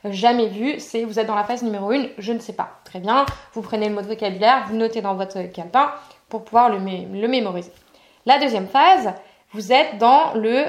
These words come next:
je sais que je sais, mais je ne sais plus ». C'est-à-dire que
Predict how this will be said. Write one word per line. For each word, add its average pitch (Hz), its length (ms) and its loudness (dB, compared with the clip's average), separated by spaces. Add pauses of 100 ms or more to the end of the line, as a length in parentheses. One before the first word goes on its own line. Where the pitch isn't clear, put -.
je 285 220 2 (280)
sais 349 380 2
que 277 120 -2
je 240 120 -4
sais, 349 360 -2 (240)
mais 247 220 0
je 330 100 0
ne 403 160 -2
sais 349 100 -4
plus ». - 340 -14 (340)
C'est-à-dire 285 600 -2 (180)
que 220 160 0